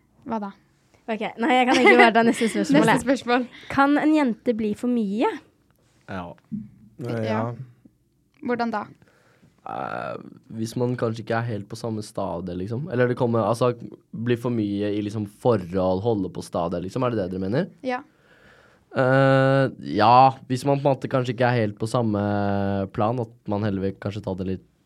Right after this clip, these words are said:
Speaker 3: chill og spontant, på en måte,
Speaker 1: Mm.
Speaker 3: så kan det jo hende at, eh,
Speaker 1: Liksom
Speaker 3: hun
Speaker 1: faktisk.
Speaker 3: kanskje blir, ja,
Speaker 1: Mm.
Speaker 3: at det blir, fordi det er jo, jeg føler det går sånn med både gutter og jenter, at liksom,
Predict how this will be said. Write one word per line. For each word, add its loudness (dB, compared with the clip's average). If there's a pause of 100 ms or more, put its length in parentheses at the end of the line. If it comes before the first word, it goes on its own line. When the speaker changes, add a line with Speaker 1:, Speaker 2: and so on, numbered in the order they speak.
Speaker 3:
chill -2
og -2
spontant, -8
på -12
en -6
måte, -6 (100)
Speaker 1:
Mm. -4
Speaker 3:
så -2 (520)
kan -8 (120)
det -6
jo 0
hende -4
at, -14
eh, -4
Speaker 1:
Liksom -8
Speaker 3:
hun -2
Speaker 1:
faktisk. -4
Speaker 3:
kanskje -4
blir, -2
ja, 2 (420)
Speaker 1:
Mm. -8
Speaker 3:
at -2
det -2
blir, 2
fordi 2 (380)
det 4
er 8
jo, 0
jeg 2
føler 2
det 0
går 4
sånn -2
med -2 (220)
både 2
gutter -4
og -2
jenter, -4
at -4
liksom, -4